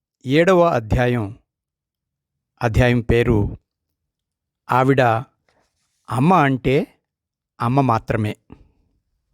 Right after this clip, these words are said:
ఆవిడ అమ్మ అంటే అమ్మ మాత్రమే. చెవిటి పిల్లవాని అమ్మ మాత్రమే. మొగుడికి పెళ్ళాం కాదు,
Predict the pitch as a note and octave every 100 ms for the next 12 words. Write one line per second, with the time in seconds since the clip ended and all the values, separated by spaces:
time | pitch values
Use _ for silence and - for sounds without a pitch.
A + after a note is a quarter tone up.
0 | _ _ _ _ _ _ _ _ _ _
1 | _ _ _ _ _ - _ _ _ _
2 | _ _ _ _ _ _ - E3+ A#3 G3
3 | D#3 D#3 E3+ - F#3+ C#4+ A#3 E3 D#3 E3+
4 | - C3 D3+ C#3+ B2+ A2+ A#2 A#2 - -
5 | _ _ _ _ _ _ _ _ _ _
6 | _ _ - - C4 - A3+ G3+ F3+ F3
7 | F#4 - C3 B2+ B2 - A#2 A2 A2 -
8 | - _ _ _ _ _ _ _ _ _
9 | _ _ C3+ C#3+ E3+ - - A#2+ C3 C#3+
10 | C3 A#2+ A#2 C3